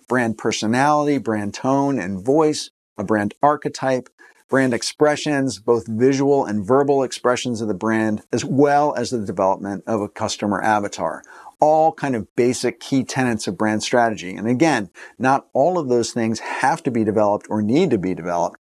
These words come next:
but it depends on the needs of the project and the needs of the brand itself. That leads us to stage three, which is the creative brief. And there are kind of seven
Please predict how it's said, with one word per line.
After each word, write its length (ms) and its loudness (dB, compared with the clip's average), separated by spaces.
but 120 2
it 100 -2
depends 480 0
on 80 2
the 80 0
needs 340 0
of 60 -6
the 80 -8
project 560 0
and 140 -4
the 60 2
needs 340 0
of 100 -2
the 60 -2
brand 320 -4
itself. 440 -8
That 180 2
leads 240 0
us 180 0
to 100 -2
stage 520 2
three, 300 0
which 240 -4
is 100 -2
the 140 0
creative 500 2
brief. 320 -10
And 140 2
there 100 2
are 60 -2
kind 240 0
of 60 0
seven 600 0